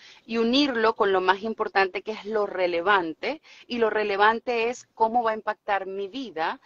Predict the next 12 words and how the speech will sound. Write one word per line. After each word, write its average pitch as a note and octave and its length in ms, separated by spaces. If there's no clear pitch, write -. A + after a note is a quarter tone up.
el A3 140
que F#3 140
yo F#3+ 120
sea G#3 220
parte G3 420
de A3+ 100
la F#3+ 100
comunidad E3+ 460
de E3+ 80
Pienso E3+ 380
en E3 60
Positivo. G3+ 680